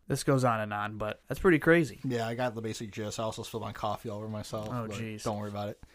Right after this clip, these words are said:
Speaker 2: Anyways.
Speaker 1: So this is well before the Younger Dryas, um, theory time period.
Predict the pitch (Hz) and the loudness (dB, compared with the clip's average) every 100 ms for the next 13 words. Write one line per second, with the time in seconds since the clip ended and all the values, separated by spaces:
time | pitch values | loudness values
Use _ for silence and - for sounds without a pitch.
0 | - - - _ _ 123 135 110 101 - | -20 -20 -20 _ _ 0 2 2 -2 -6
1 | - - _ _ - _ - 113 135 160 | -14 -20 _ _ -20 _ -8 -2 0 0
2 | 135 113 123 131 135 120 120 127 120 117 | -2 -2 2 4 4 2 -2 0 0 0
3 | 113 113 107 107 - _ _ _ - 127 | -4 -6 -6 -10 -16 _ _ _ 0 2
4 | 127 113 117 117 127 104 - - - - | 2 0 2 4 4 -2 -8 -16 -20 -20
5 | - - _ _ - _ - 107 104 117 | -20 -20 _ _ -20 _ -4 -4 -4 -10
6 | - - - - - 120 107 107 - 110 | -18 -20 -20 -10 -6 -4 -6 -4 -2 -2
7 | 107 107 104 - - 113 | -4 -6 -6 -10 -14 -16